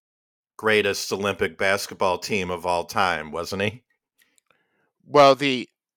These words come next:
Speaker 2: nineteen eighty-four team, but not the Dre-, Dream
Speaker 1: Oh,
Speaker 2: Team.
Speaker 1: no,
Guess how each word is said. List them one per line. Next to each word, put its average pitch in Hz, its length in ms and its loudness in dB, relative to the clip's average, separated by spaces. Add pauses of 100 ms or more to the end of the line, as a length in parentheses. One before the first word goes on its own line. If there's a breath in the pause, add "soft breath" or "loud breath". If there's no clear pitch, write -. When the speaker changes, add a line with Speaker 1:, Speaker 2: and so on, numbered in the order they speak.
(100)
Speaker 2:
nineteen 151 480 0
eighty-four 135 500 2
team, 92 480 -8
but 123 140 -4
not 151 260 4
the 147 100 -4
Dre-, 123 300 -6 (240)
Dream 127 340 -2
Speaker 1:
Oh, 113 200 6
Speaker 2:
Team. 110 80 -6
Speaker 1:
no, 95 220 -2